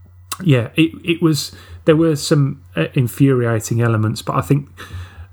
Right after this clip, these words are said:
we can talk, and we, we can talk about tactics, but I think, I think ultimately, I think that in the last, certainly in the last ten or fifteen minutes,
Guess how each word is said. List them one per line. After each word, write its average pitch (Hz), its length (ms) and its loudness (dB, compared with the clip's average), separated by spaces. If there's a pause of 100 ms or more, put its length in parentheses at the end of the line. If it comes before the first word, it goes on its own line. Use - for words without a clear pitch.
(340)
we 143 120 2
can 135 140 0
talk, 135 280 0
and 127 120 -2
we, 139 100 4
we 139 280 0
can 143 160 -2
talk 143 220 0
about - 240 -4
tactics, - 480 -6
but 113 160 0
I 117 40 2
think, - 360 -2
I 113 80 0
think 131 240 -2
ultimately, 117 640 -2
I 110 40 -2
think 123 280 -4
that 120 200 -6
in 131 140 0
the 113 80 0
last, 113 240 -2
certainly 120 260 2
in 107 60 0
the 110 100 0
last - 280 -6
ten 113 160 0
or 104 40 -2
fifteen 113 440 -2
minutes, 120 480 -4